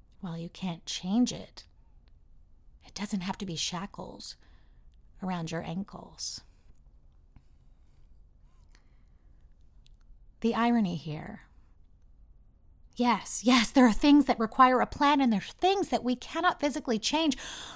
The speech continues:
but the simplest change that you can make, the most immediate change, is actually the one that seems the biggest, and that is your future.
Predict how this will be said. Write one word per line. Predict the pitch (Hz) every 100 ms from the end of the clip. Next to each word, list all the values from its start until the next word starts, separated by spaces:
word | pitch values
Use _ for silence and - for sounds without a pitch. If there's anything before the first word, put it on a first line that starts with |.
| -
but | 233 349 330 - - - -
the | 311 254
simplest | - - 320 359 392 370 415 - - - - - -
change | - - 311 311 330
that | 240 208
you | 262
can | 277 277
make, | 233 196
the | 254
most | 247 233 226
immediate | 208 214 226 254 285 320 320 - - - -
change, | - - 214 214 175 - - 254 - - - -
is | 220 -
actually | 247 226 - 269 254 247
the | 247
one | 214 214 208
that | 156 -
seems | - 190 185 202 208 220 - - - - - -
the | 208
biggest, | 208 180 170 170 - - - - - - _ - - - - - - - - -
and | 180 170
that | 185 240
is | 196 160 -
your | 156 143
future. | - - - 175 208 - - 165 -